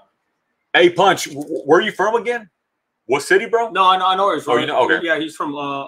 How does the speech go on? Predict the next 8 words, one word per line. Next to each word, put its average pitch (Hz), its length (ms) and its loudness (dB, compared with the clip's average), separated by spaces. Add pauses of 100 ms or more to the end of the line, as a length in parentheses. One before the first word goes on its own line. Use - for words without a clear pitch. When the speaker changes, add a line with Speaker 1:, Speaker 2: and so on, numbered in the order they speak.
Speaker 2:
Oakland. 135 560 -8 (380)
Oakland, 156 300 -8
I 123 160 -12
think 120 140 -20
he 123 80 -20
said. 120 160 -20 (880)
Oakland, 156 280 0
California, 175 500 0